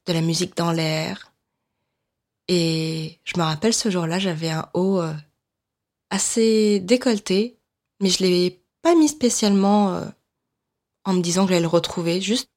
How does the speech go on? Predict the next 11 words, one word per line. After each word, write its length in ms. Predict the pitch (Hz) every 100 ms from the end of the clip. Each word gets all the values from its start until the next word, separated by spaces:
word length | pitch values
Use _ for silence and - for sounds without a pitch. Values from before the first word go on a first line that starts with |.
| -
pour 140 | -
moi. 320 | 185 170 208 _ _ _ _ _ _ _ _ _ _ _ _ _ _ _ _
Et 640 | 180 170 165 160 165 165 170 _ _ _ _ _ _
à 60 | 175
un 20 |
moment, 300 | 175 170 247
je 80 | 240
le 100 | 180
vois 160 | 175
me 120 | 185
fixer 640 | 165 180 - - 156 190